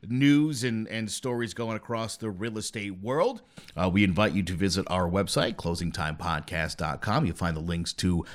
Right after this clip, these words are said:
all of the stories here on today's show. You can also download all of our twenty-eight previous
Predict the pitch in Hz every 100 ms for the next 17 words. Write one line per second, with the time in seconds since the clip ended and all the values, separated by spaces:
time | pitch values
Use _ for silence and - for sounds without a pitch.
0 | - - - 117 113 90 90 - 95 92
1 | 87 - 95 - 95 92 - 76 80 80
2 | - - 104 180 - - _ - 85 85
3 | - 90 85 80 - 90 90 85 85 85
4 | 87 85 87 80 _ - 143 127 120 -
5 | 139 139 - - - 202 143 131 113